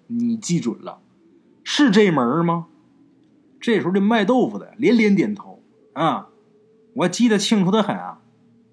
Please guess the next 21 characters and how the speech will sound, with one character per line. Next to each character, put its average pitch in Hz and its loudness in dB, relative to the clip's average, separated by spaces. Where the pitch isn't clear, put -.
我 127 -2
那 214 0
天 214 0
特 220 0
意 226 4
记 175 -2
了 117 -4
一 101 -8
下， 101 -12
他 170 -4
们 196 0
家 180 2
左 117 -4
面 165 -2
墙 151 -6
上 180 -2
掉 214 0
了 160 0
一 139 -2
块 196 -2
砖， 117 -6